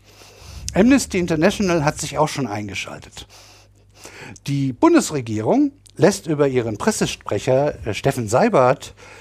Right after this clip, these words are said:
äh, verlautbaren, dass sie besorgt sei.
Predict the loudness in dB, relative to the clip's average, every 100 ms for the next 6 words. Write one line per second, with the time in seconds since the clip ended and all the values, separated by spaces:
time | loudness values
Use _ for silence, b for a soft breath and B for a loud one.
0 | B -14 -8 -2 2 4 4 2 -2 0
1 | 0 0 -2 B B B B B -6 0
2 | 2 2 -2 2 2 2 0 0 0 -4
3 | -12 -12 -14